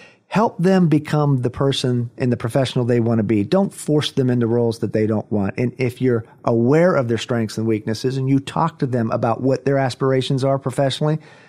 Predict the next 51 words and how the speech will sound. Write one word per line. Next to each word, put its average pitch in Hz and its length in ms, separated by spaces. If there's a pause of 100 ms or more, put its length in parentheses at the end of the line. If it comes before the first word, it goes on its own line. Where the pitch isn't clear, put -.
(100)
guess 143 240
what? 127 260
You 139 80
don't 143 200
force 139 240
them 127 180
into 117 200
that 110 200
role. 104 320 (420)
And 120 440
they 147 560 (120)
do 139 200
amazing 120 420
work. 147 380 (240)
They're 117 180
amazing 120 460
peop-, 131 340
they're, 123 140
you 110 140
know, - 60
they're 120 160
amazing 143 360
people 120 400
that, 127 260
that 131 160
don't 143 220
aspire. 160 440 (360)
Many 175 300
of 165 60
you 170 140
listening 160 380
to 135 80
this 143 160
podcast, 156 720 (360)
you 143 120
know, 123 60
you 135 140
may 143 200
look 147 240
at, 147 260
look 147 160
at 143 60
that 139 180
as 120 100
crazy 147 380
thinking. 104 420
You 127 120
know, 123 180
wh-, 131 240
wh-, 139 580
wh-, 180 140